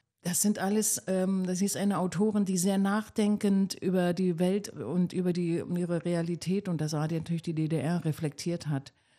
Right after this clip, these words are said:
Und diese Form des, ähm, Suchenden, sich selbst in Frage stellenden, die Gesellschaft, ähm, auch, äh, reflektierend auf eine nachdenkliche Art und Weise,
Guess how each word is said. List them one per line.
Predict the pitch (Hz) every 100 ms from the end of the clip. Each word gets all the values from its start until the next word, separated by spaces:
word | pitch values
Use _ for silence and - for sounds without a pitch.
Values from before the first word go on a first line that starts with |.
| _ _ -
Und | 175 151
diese | 220 220
Form | - 202 202 208
des, | 196 190 - - -
ähm, | 170 170 170 160
Suchenden, | 151 196 262 247 226 196 190 180
sich | 175 180 -
selbst | 175 220 226 -
in | 185
Frage | 180 - 180 226 220
stellenden, | - 190 190 190 185 180
die | 175
Gesellschaft, | 175 170 165 175 220 214 196 - -
ähm, | 175 175 175 165 -
auch, | 160 165 - -
äh, |
reflektierend | 131 156 175 180 165 - 214 220 202 202 -
auf | 165 -
eine | 170 165
nachdenkliche | 147 185 202 185 185 190
Art | 160 175
und | 165 160
Weise, | 143 160 185 185